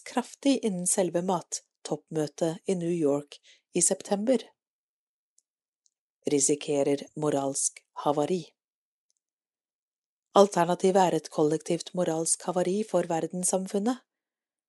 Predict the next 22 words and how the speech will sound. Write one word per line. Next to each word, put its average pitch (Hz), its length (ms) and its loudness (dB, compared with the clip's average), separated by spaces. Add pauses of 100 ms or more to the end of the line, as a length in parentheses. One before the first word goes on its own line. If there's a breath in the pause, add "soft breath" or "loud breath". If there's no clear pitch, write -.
(120)
Det 180 160 6
vil 196 140 8
også 180 300 4
øke 208 400 4
avstanden 185 640 0
og 165 100 -2
spenningen 185 640 0
mellom 160 320 -4 (160)
fattige 180 400 0
og 190 100 4
rike 196 300 0
land 208 320 0 (240)
og 185 160 6
folk, 233 340 2 (1120 soft breath)
og 208 80 6
gjøre 214 280 6
forhandlingene 175 680 -2
senere 147 480 0
i - 20 -6
høst 160 380 -2
om 196 160 0
mer 156 240 -2